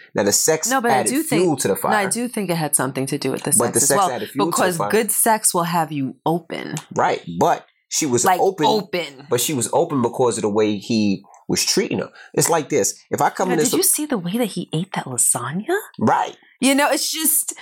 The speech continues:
Speaker 2: it has you open,
Speaker 1: But
Speaker 2: and
Speaker 1: what
Speaker 2: it has you looking at someone
Speaker 1: But what had
Speaker 2: through
Speaker 1: her open
Speaker 2: rose-colored glasses.
Speaker 1: But what had her more open was the way he treated her. She never had anybody that treated her like that.
Speaker 2: Mm-hmm.
Speaker 1: So now she's open. This is,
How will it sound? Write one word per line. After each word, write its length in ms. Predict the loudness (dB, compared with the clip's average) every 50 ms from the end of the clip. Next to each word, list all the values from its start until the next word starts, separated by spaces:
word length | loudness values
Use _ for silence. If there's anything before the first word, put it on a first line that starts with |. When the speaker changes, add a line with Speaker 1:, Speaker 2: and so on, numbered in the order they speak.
| -14 -20 -20 -20 -20 -20 _ _ _ _ _ 2
Speaker 2:
it 180 | 2 2 2
has 400 | 2 2 2 2 2 0 -2 -4
you 240 | -6 -6 -8 -10 -6 -2
open, 540 | 2 2 2 2 0 0 0 0 2 2 2
Speaker 1:
But 60 | 2
Speaker 2:
and 100 | 2 2
Speaker 1:
what 100 | 2 2
Speaker 2:
it 40 | 2
has 420 | 0 2 2 0 0 -2 -4 -6 -6
you 140 | -8 -8
looking 420 | -6 -2 -2 -2 0 0 -2 -2 0
at 160 | 0 2 2
someone 380 | 2 2 2 2 2 2 2 2
Speaker 1:
But 120 | 2 2
what 120 | 0 0
had 160 | 2 2 2 2
Speaker 2:
through 80 | 2
Speaker 1:
her 40 | 2
open 100 | 2 2
Speaker 2:
rose-colored 840 | 2 4 4 2 2 2 0 -2 -2 -2 0 0 2 2 0 -2 -2 -2
glasses. 500 | 0 0 0 0 0 0 0 0 0 2
Speaker 1:
But 60 | 2
what 100 | 4 4
had 160 | 4 4 4
her 60 | 2
more 360 | 0 0 2 2 2 4 4
open 300 | 2 0 0 -2 -2 0
was 140 | 0 0 0
the 80 | 0 -2
way 200 | 0 0 0 0
he 200 | 0 -2 -4 -4
treated 380 | -4 -4 -4 -2 -2 -2 -2
her. 100 | -2 -4 -2
She 200 | -2 0 2 2 4
never 300 | 4 2 2 2 0 0
had 160 | 0 2 2
anybody 340 | 2 2 2 2 0 0 0
that 140 | -2 -2 -2
treated 300 | -2 -2 -2 0 0 0
her 100 | -2 -2
like 280 | -2 -4 -4 -4 -4
that. 120 | -4 -2 0
Speaker 2:
Mm-hmm. 280 | 0 0 2 2 2 2
Speaker 1:
So 100 | 2 2
now 400 | 2 2 2 2 2 2 0 0
she's 220 | -2 -4 -4 -2 -2
open. 300 | -2 0 0 -2 0 0
This 160 | 0 2 0
is, 160 | 0 -2